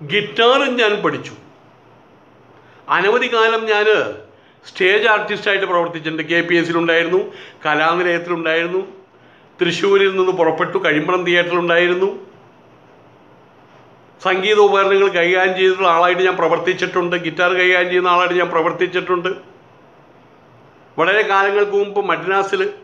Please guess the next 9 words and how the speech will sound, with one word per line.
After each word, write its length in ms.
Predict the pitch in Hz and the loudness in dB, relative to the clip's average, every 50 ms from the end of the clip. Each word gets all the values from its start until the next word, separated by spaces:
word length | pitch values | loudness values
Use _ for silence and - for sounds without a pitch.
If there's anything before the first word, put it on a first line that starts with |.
| - - _ _ _ _ _ _ _ _ _ _ _ - _ _ _ - | -20 -20 _ _ _ _ _ _ _ _ _ _ _ -20 _ _ _ -8
dubbing 600 | 143 165 170 170 175 170 170 233 240 269 262 254 247 | -2 0 2 2 2 0 -4 -6 -6 -2 0 0 2
ആർട്ടിസ്റ്റായിട്ട് 600 | 240 233 - - 233 220 - 226 208 208 208 208 190 | 0 0 -2 -8 -8 -4 -2 0 0 0 0 -2 0
പോലും 180 | 196 196 196 190 185 | 0 -2 0 0 -2
ഞാൻ 100 | 180 175 175 | -2 -2 -2
പ്രവർത്തിച്ചിട്ടുണ്ട്. 760 | 170 156 151 147 - 160 147 - 147 - - 123 101 87 - - - - - - - _ _ _ _ _ _ _ - - - - - - - - - - - - - - - - _ _ - - - - _ _ - - - - - - - - - _ - - - - - - - - - - - _ - - - - - - | -2 -2 -4 -6 -6 -10 -10 -10 -12 -10 -10 -12 -12 -14 -18 -20 -20 -20 -20 -20 -20 _ _ _ _ _ _ _ -20 -20 -20 -20 -20 -20 -20 -20 -20 -20 -20 -20 -20 -20 -20 -20 _ _ -20 -20 -20 -20 _ _ -20 -20 -20 -20 -20 -20 -20 -20 -20 _ -20 -20 -20 -20 -20 -20 -20 -20 -20 -20 -20 _ -20 -20 -20 -20 -10 -4
അന്ന് 160 | 175 190 202 185 180 | -2 0 2 2 2
ജെ 80 | 185 185 202 | 4 4 4
എം 80 | 214 226 220 | 2 2 2
രാജുവിൻ്റെ 480 | 208 196 196 196 196 196 196 202 190 | 2 2 0 0 -2 -2 -2 0 0